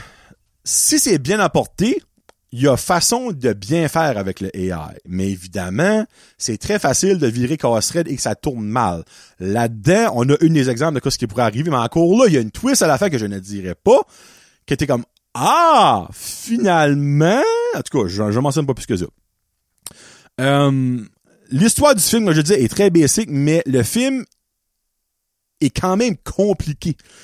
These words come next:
Comme le film, en gros, est très compliqué, mais c'est facile à su-, c'est, c'est drôle à dire, c'est vraiment bizarre à dire, ok ?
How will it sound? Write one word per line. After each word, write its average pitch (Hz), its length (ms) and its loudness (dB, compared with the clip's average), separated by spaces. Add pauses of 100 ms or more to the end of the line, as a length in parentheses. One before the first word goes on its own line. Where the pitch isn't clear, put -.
(220)
Comme 170 180 2
le 175 120 4
film, 320 580 0 (640)
en 156 260 2
gros, 139 460 0
est 117 240 0
très - 280 0
compliqué, 185 640 0 (460)
mais 135 140 2
c'est - 160 -2
facile 196 320 0
à 156 100 2
su-, - 260 -4
c'est, - 200 0
c'est 135 160 2
drôle 196 260 4
à 120 100 4
dire, 151 200 -2
c'est 110 160 0
vraiment 135 460 0
bizarre 143 240 2
à 127 80 2
dire, 120 200 0
ok ? 156 180 0